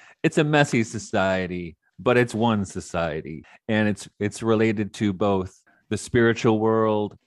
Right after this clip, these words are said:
and the spiritual part of the physical world or the material world, and the celebration of the festivals or May Day and Lammas Tide and whatever it happens to be. So I think from when it, the way I've been thinking about it for a number of years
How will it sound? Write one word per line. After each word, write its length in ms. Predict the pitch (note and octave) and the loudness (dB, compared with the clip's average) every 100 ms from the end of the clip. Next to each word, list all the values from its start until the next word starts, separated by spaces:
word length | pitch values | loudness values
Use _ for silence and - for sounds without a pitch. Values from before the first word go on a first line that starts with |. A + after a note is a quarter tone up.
| _ - | _ -8
and 440 | A2 G#2+ G2+ G2+ - _ - | -4 -4 -4 -8 -12 _ -12
the 120 | G2+ | -12
spiritual 640 | - B2 A2 G#2 A2 G#2 | -8 -2 0 0 0 0
part 340 | - - G#2 - | 0 -2 -2 -4
of 120 | G2+ | -10
the 80 | F#2+ | -10
physical 440 | - G2 - - C2+ | -4 -4 -4 -14 -14
world 200 | C2+ D#2+ | -12 -12
or 80 | |
the 100 | D2+ | -12
material 520 | D2+ D#2+ F#2+ F2+ E2 D2+ | -12 -12 -8 -6 -6 -8
world, 340 | D#2 D#2 E2 - _ - | -10 -12 -14 -18 _ -8
and 80 | G2 | -8
the 40 | |
celebration 680 | F#2+ G2+ F#2+ G2 F2+ - G2 | -2 -2 0 0 -2 -6 -10
of 140 | E2 E2 | -10 -10
the 80 | |
festivals 640 | - F2+ - D#2+ D#2+ D#2+ D2 | -4 -4 -6 -10 -8 -8 -10
or 160 | D#2 D2+ | -12 -10
May 260 | D#2 E2+ | -8 -8
Day 340 | D#2 D#2+ D#2+ D2+ | -8 -10 -10 -12
and 100 | D2+ | -12
Lammas 460 | E2 E2 D#2+ D#2+ | -10 -10 -12 -16
Tide 400 | - D2+ D2+ D2+ | -12 -8 -8 -10
and 100 | D#2 B1 | -14 -12
whatever 360 | F#2 F#2 F2+ E2 | -8 -6 -6 -6
it 40 | |
happens 300 | E2+ C#2+ D#2+ | -6 -8 -12
to 80 | - | -14
be. 80 | D#2+ | -12
So 160 | - B2 | 0 0
I 60 | |
think 240 | A#2+ G#3+ - - - _ | 2 -2 -2 -20 -20 _
from 340 | B2 A2 A#2 - A2+ - | 0 2 0 -6 -14 -4
when 180 | B2 | -2
it, 80 | A2+ E2 - _ _ | -2 -6 -16 _ _
the 80 | A#2+ | 0
way 140 | B2 C3 | 2 4
I've 140 | C#3 | 2
been 140 | A#2 | 0
thinking 400 | F#2+ A2+ G#2 G2+ | 0 -2 -2 -4
about 260 | F2 F2+ D#2 | -2 -4 -4
it 80 | D2+ | -10
for 160 | F2 | -8
a 60 | E2 | -4
number 320 | F2+ F2 E2+ | -2 -4 -8
of 100 | D#2 | -8
years 460 | D#2 D#2 C2+ C#2 | -8 -8 -10 -12